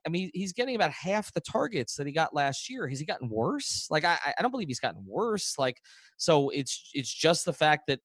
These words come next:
Moore and Cutler like to chuck the ball downfield. Like, that's the reason for it. Because,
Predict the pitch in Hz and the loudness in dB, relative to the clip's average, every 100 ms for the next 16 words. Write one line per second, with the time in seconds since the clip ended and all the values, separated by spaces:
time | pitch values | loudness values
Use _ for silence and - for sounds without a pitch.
0 | - 131 131 147 147 131 - 160 143 135 | -6 -2 2 4 2 0 0 0 2 0
1 | 127 - - 147 135 131 131 127 123 117 | 0 -2 -4 -2 -2 0 2 4 4 0
2 | 117 135 208 240 202 117 - 131 - 135 | -2 -2 -2 -2 -2 -4 0 0 0 -4
3 | 135 165 185 196 226 247 262 - 147 170 | -4 -2 0 0 0 -4 -4 -6 4 4